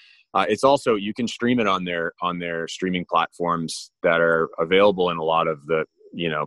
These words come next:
s-, on a lot of the smart T Vs, and, and they just started airing them on the network as well. Um, so, so you can, you ca-, I don't know what their schedule is. In fact, I don't even know how to find a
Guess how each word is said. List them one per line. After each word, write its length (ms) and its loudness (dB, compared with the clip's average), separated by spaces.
s-, 180 -10
on 260 0
a 60 -2
lot 160 4
of 80 0
the 60 -2
smart 300 -4
T 160 -6
Vs, 320 -2
and, 160 -4
and 120 4
they 80 6
just 200 2
started 320 4
airing 260 2
them 140 0
on 100 0
the 80 -2
network 400 -2
as 160 -8
well. 420 0
Um, 480 -2
so, 340 0
so 180 -10
you 120 -6
can, 200 -4
you 160 2
ca-, 160 -6
I 80 4
don't 180 0
know 160 4
what 160 0
their 160 -2
schedule 460 -2
is. 180 -4
In 140 -6
fact, 280 -2
I 60 2
don't 120 2
even 140 2
know 120 0
how 160 -2
to 80 -2
find 360 -4
a 40 -8